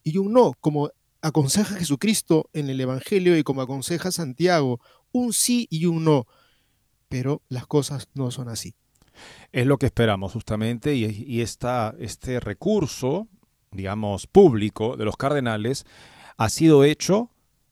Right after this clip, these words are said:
Speaker 2: para preservar la claridad, la buena fe, justamente de la feligresía, ante un momento en el que simplemente proceder de manera que nadie sabe lo que se está haciendo y el Papa no responde,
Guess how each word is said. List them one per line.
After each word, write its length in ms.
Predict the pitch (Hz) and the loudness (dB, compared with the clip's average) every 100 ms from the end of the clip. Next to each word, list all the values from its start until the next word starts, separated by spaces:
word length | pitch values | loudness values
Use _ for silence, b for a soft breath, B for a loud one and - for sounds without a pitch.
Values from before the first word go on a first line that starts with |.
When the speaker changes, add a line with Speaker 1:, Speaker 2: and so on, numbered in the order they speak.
| _ | _
Speaker 2:
para 500 | - 139 156 185 190 _ _ _ _ _ _ _ | 2 4 2 -4 -8 _ _ _ _ _ _ _
preservar 880 | - 120 - 110 101 123 160 196 226 _ _ _ _ _ _ _ _ - | -2 -2 0 -4 -2 0 2 0 -6 _ _ _ _ _ _ _ _ -6
la 520 | 113 120 135 139 147 | 0 2 2 -2 -6
claridad, 680 | - 123 107 98 117 139 147 - - - _ _ _ _ _ _ | -4 -2 -2 -2 0 2 0 -4 -12 -16 _ _ _ _ _ _
la 680 | - 104 104 98 95 90 92 - _ - | -8 -4 -4 -4 -6 -8 -12 -18 _ -2
buena 340 | 110 143 147 | 6 6 6
fe, 380 | 131 - 117 135 - _ _ _ | -2 0 0 -2 -8 _ _ _
justamente 500 | - - 110 113 107 | -12 -6 -2 -2 -2
de 80 | 101 | -2
la 80 | 101 | -2
feligresía, 800 | 98 95 95 92 127 127 143 151 _ _ | -4 -4 -4 -4 0 0 0 -4 _ _
ante 240 | 107 110 | -4 0
un 60 | 175 | 2
momento 300 | 185 190 175 | 2 2 2
en 80 | 147 | 2
el 60 | |
que 120 | - 110 | 0 -2
simplemente 680 | 180 170 165 170 165 147 | -4 -2 0 0 0 0
proceder 580 | 131 117 117 120 117 143 | 0 2 2 2 2 2
de 80 | 127 | 2
manera 360 | 110 113 127 131 | 0 0 0 -2
que 380 | 120 120 117 110 _ _ - | 0 0 -2 -6 _ _ -8
nadie 340 | 104 131 143 | -2 0 0
sabe 340 | - 135 131 | -2 0 2
lo 120 | 117 107 | 0 -2
que 80 | |
se 80 | 98 | -6
está 160 | - 110 | -6 -4
haciendo 640 | - 156 123 110 120 156 - | 0 2 2 0 -2 -4 -6
y 60 | |
el 80 | 98 | -6
Papa 220 | 107 117 | -4 0
no 100 | 120 | 2
responde, 680 | - 143 - 139 110 131 | 2 2 4 4 4 -4